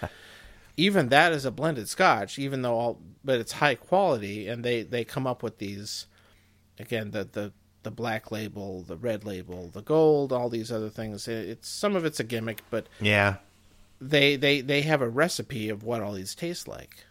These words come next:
Speaker 1: Yeah, I,
Speaker 2: And
Speaker 1: I don't know how they do
Speaker 2: th-,
Speaker 1: that.
Speaker 2: they're, they're, um, yeah, the, and of course, people say it changes over the decades too, but
Speaker 1: Yeah, Ralphie did.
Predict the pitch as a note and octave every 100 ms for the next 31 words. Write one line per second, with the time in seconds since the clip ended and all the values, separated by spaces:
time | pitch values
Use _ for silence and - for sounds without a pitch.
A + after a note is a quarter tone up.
0 | _ _ _ A2 G#2+ G#2+ G#2 A#2+ B2+ B2
1 | A#2 A2+ G2 G2 F#2+ F#2 F2 D#3 - D#3
2 | E3 E3 - _ _ _ _ _ _ C#3+
3 | D#3 D3+ C#3+ C#3+ B2+ B2+ A#2+ A#2+ - -
4 | - D3+ F#3 C3+ C3 B2 D3 - _ B2+
5 | - C3 A2+ - _ C3+ A#2 A2+ - A2+
6 | F2 - A#2+ G#2+ G2 G#2 G2 F#2+ E2 E2+
7 | - D2+ - - F2+ - - C#2+ - _
8 | - A#2+ G2+ A#2 - - G2+ A#2 - E2+
9 | E2+